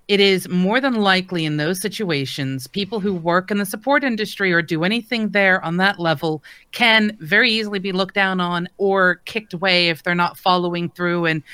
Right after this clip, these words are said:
working ninety hours a week when the contract says forty, because at-will employment is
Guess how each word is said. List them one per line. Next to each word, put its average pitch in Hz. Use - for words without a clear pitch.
working 208
ninety 202
hours 185
a 180
week 196
when 180
the 190
contract 180
says 156
forty, 214
because 156
at-will 175
employment 160
is 151